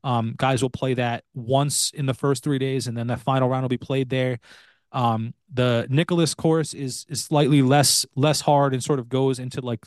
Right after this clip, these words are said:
sort of the plays under par for the most part. And then La Quinta especially, um, is a very, very easy course where guys are gonna be shooting seven, eight,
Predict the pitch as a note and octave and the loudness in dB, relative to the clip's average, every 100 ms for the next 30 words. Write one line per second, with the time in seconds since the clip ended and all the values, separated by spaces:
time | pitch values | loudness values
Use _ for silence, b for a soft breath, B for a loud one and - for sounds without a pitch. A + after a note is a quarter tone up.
0 | - D3 B2+ A2 - - C#3 C3 C#3 C3 | -4 -2 -2 -4 -10 -6 -2 2 2 0
1 | - B2+ B2+ C3+ A#2+ C3 - - B2+ C3 | 0 0 0 -2 -4 -4 -4 -2 -2 -2
2 | b b b - D3+ D3 C#3 C3 - F3+ | b b b -8 -4 -2 0 -2 0 -2
3 | F3 E3 C#3 A#2+ - D#3 C#3+ - B2+ A#2 | 0 0 -2 -4 -6 -4 -4 0 0 2
4 | G#2+ b b b - C#3 A#2+ A2+ C#3+ B2+ | 0 b b b -2 0 0 -4 -6 -4
5 | A#2 G2 C3 C#3 B2+ A2 B2 A#2 C#3 B2+ | -4 -4 0 2 0 0 0 -2 -6 -8
6 | A#2+ G#2+ - A#2+ G#2+ - A#2+ A2 A#2+ B2 | -6 -6 0 0 0 -4 -8 -6 -4 -2
7 | A2+ A2+ A2+ G#2+ - B2 A#2 - C3+ A#2+ | -2 -2 0 0 2 0 0 -2 -2 0
8 | A#2+ A#2+ A#2+ A#2 | -2 -2 -2 -2